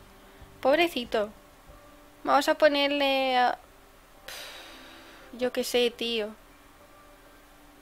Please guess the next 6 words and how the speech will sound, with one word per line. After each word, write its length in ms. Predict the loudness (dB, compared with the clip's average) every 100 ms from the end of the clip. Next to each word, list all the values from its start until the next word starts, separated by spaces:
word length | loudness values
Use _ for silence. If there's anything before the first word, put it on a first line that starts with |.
| -20 -20 -20 -20 -2 0
Esta 340 | 0 2 4
va. 200 | 4 2 -10 -20 -20 -20 -20 -20 -20 -20 -20 -20 -20 -20 -20 -20 -20 -20 -20 -20 -20 -20 -20 -20 -20 -20 -20 -20 -20 -20 -20 -20 -18 -12 -10 -10 -18 -20 -20 2
Ahí 160 | 6 6
lo 60 |
llevas. 400 | 6 2 -2 -6 -18 12
¡Hala! 460 | 12 12 10 2